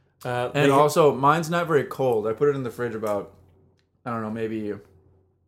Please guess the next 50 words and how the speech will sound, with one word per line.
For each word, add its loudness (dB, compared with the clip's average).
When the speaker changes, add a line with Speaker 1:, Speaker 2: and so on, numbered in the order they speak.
Speaker 1:
an -8
hour -2
ago, 0
Speaker 2:
an -8
Speaker 1:
a -4
little 0
Speaker 2:
hour 0
Speaker 1:
less -2
than -4
Speaker 2:
ago, -6
Speaker 1:
an -2
hour 0
ago. -8
Speaker 2:
forty -4
minutes -8
ago. -4
Speaker 1:
Yeah. -14
Speaker 2:
So 4
it's 0
a -4
lot 0
less. -6
Speaker 1:
You're -2
tasting 0
it -4
a -2
lot -2
more. -10
Is, -16
is -18
Speaker 2:
Yeah, 4
Speaker 1:
the -8
thing. -8
Speaker 2:
the, 2
I 0
think -2
the -4
flavors -2
are -6
coming -8
through -8
way -4
more. -10
Speaker 1:
Yeah. -20
Speaker 2:
So -4
hopefully 0
when -6
yours -8
warms -12
up, -6